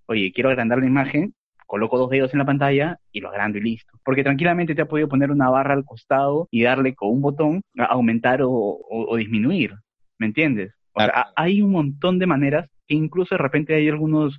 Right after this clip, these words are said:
Speaker 1: dispositivos móviles que lo suelen usar, ¿no? Incluso anteriormente, no sé si se acuerdan, hace muchos años era el tema del volumen, para agre-, a-, aumentar la imagen,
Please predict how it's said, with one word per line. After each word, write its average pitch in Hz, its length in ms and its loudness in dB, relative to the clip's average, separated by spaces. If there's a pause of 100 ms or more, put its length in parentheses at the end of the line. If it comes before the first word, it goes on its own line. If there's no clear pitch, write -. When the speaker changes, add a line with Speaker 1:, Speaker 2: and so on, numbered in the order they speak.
(100)
Speaker 1:
dispositivos 123 680 -2
móviles 127 480 0 (140)
que 104 80 -4
lo 104 100 -6
suelen 123 240 0
usar, 107 280 -2 (180)
¿no? 113 100 -4
Incluso 120 300 -2
anteriormente, 131 680 2
no 123 140 0
sé 127 60 -6
si 123 80 -4
se 120 40 2
acuerdan, 127 380 0 (160)
hace 113 160 -6
muchos 123 320 0
años 127 260 2
era 123 240 2
el 110 140 0
tema 120 240 2
del 117 100 0
volumen, 117 540 0 (320)
para 107 160 0
agre-, 104 200 -2
a-, 110 200 -6
aumentar 113 640 -4
la 110 80 -4
imagen, 123 500 0